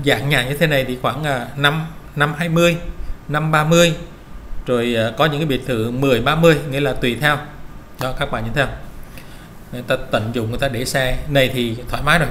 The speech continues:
để xe để cổ thoải mái. Đó, nhìn lên phía trên này, xuống cấp rồi quý vị ơi. Xuống cấp ghê lắm.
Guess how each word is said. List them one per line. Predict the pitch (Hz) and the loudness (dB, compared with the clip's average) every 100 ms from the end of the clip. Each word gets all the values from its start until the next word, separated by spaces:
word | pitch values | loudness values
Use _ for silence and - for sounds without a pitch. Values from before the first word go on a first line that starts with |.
| 139 | -2
để | 117 | -6
xe | 127 156 143 | -2 0 0
để | 143 | 0
cổ | 113 101 | -2 -2
thoải | 127 | -2
mái. | 127 151 - - - - - - - - - - - - - - 131 | -2 -4 -6 -8 -6 -4 -6 -6 -12 -10 -8 -10 -12 -10 -10 -6 -6
Đó, | 131 | -4
nhìn | 135 117 | -4 -2
lên | 139 139 | -2 -2
phía | 156 | 0
trên | 143 131 | 0 0
này, | 117 | -2
xuống | - 156 | -4 -2
cấp | 190 190 | 0 0
rồi | 127 147 | -2 -2
quý | |
vị | 131 | -2
ơi. | 123 - - - - - | -2 -4 -8 -16 -16 -12
Xuống | - - | -12 -6
cấp | 143 143 | -4 -2
ghê | |
lắm. | 127 | -4